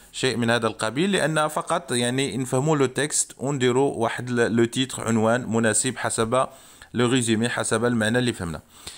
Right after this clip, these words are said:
Pour les, les langues et communications, donc André Brunel se pencha un instant sur le blessé, puis quitta la chambre en courant.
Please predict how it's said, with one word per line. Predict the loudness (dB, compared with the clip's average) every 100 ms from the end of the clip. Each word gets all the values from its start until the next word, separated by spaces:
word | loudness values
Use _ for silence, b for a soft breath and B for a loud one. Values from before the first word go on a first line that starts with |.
| B -2
Pour | 0 2
les, | 2 2 2
les | 4 4
langues | 2 2 2 2 0 -2
et | 0
communications, | 2 2 0 0 0 2 0
donc | 2 0 0
André | -2 2 2
Brunel | 2 2 2 2
se | 2 0
pencha | 2 2 2 2 0 2
un | 2 2
instant | 2 0 0 -2 B B B B B
sur | -2 2 4
le | 4
blessé, | 4 4 4 4 4 4
puis | 0 -2 2 2 -2 -2
quitta | -2 0 0
la | 2
chambre | 0 2 2 2 0
en | 0 2
courant. | 4 4 4